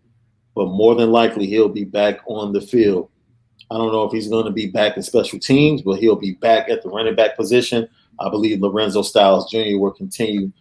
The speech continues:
to return kicks at least for this week. And we saw the return of Sebo Flemister on last week. So that run, that, that backfield is getting more depth the deeper we get into the season. All right, you know what time it is.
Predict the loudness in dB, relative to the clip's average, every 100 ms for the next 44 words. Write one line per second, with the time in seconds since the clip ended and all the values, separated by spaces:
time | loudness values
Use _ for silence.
0 | _ _ -6 -4 -2 -2 -2 -4 -6 2
1 | 2 2 -2 0 0 0 -2 -8 -14 _
2 | _ _ -4 4 4 4 2 2 0 -6
3 | -6 -4 -4 0 4 6 6 2 -4 _
4 | -8 -4 -4 -2 -2 -2 -2 0 4 4
5 | 4 2 0 0 -4 -12 _ _ _ _
6 | _ -6 -2 2 4 4 0 -6 -8 -10
7 | _ _ _ _ _ -12 -6 0 2 2
8 | 0 -2 -2 0 2 2 4 2 2 2
9 | 2 0 -2 -4 -4 -2 2 2 4 2
10 | 2 -4 _ _ _ _ -10 -8 -4 -4
11 | -4 -6 -6 -2 -2 -4 -12 -4 -2 0
12 | -2 -6 -4 -6 -10 _ _ _ -4 4
13 | 6 6 6 2 -8 0 6 6 6 4
14 | 2 2 2 4 4 2 -4